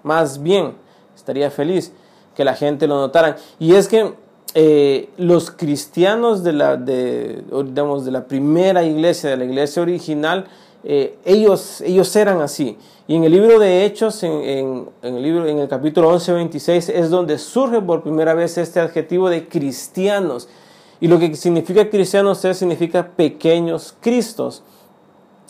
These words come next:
Y se les decía así porque su estilo de vida era una copia exacta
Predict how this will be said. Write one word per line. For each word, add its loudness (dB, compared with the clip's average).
Y 4
se 2
les 4
decía 2
así -2
porque -6
su 4
estilo 4
de 4
vida -2
era 6
una 0
copia 2
exacta -2